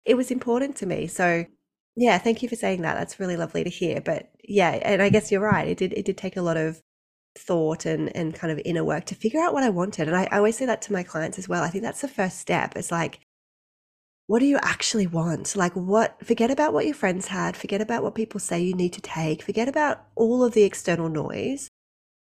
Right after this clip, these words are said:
If you slow down and you, you sit somewhere quiet, what do you want it to look like? Um, because we're all different. There's no, like, one size fits all. There's no cookie cutter approach that's gonna, you know, suit everyone.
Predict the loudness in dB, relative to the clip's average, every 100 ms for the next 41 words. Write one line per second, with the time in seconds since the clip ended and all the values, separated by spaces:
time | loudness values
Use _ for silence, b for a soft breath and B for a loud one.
0 | _ -12 0 2 2 0 0 2 4 2
1 | 2 -2 -4 -6 -6 -2 -2 -4 -8 _
2 | _ -6 -2 0 0 -4 -4 -4 -2 -2
3 | -2 -4 -6 -4 -4 0 0 2 2 2
4 | 0 -4 -8 -12 -8 -6 -6 -8 -18 _
5 | _ _ _ -4 -2 -2 2 0 0 -8
6 | -16 _ 0 2 2 0 -2 0 0 0
7 | 2 4 6 6 4 0 -2 -2 -2 -4
8 | -4 -6 -8 -6 -4 -4 -2 -2 -2 -4
9 | -4 -4 -2 0 0 -2 _ _ _ -12
10 | -2 0 0 0 -4 -4 -4 -6 -8 -14
11 | _ _ -4 -2 -2 0 2 2 2 0
12 | -4 -4 -8